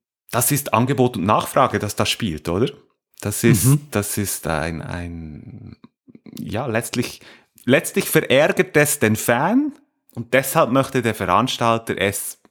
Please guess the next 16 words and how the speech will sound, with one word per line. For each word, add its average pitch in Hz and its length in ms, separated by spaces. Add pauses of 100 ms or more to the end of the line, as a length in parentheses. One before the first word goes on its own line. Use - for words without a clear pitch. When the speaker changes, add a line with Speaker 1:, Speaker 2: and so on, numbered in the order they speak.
(600)
Speaker 1:
verhindern 185 720
oder 160 200
zumindest, 127 640 (340)
zumindest 123 520
in 110 200
Grenzen 98 500
halten. 80 420 (920)
Aber - 160
sonst 127 300
ist 95 120
das 90 100
kein 90 220
Problem 135 380
eigentlich. 78 440 (1080)
Speaker 2:
Gibt's - 400
da, 113 580